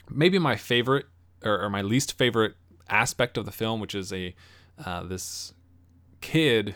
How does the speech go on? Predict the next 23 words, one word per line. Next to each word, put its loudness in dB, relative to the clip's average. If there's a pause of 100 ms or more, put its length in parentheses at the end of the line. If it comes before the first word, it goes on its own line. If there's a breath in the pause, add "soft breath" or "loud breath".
who -2
is -4
the -4 (120)
quote-unquote -2
apprentice -6 (420 soft breath)
to -4 (360)
Downey 0
Junior's -4
Doolittle. -2 (1080 soft breath)
And -4
his 0 (720)
involvement 0
in -8
the -12
film -12
and -8
the -6
way 2
he 2
ingratiates -2
himself -6
with -10
the -16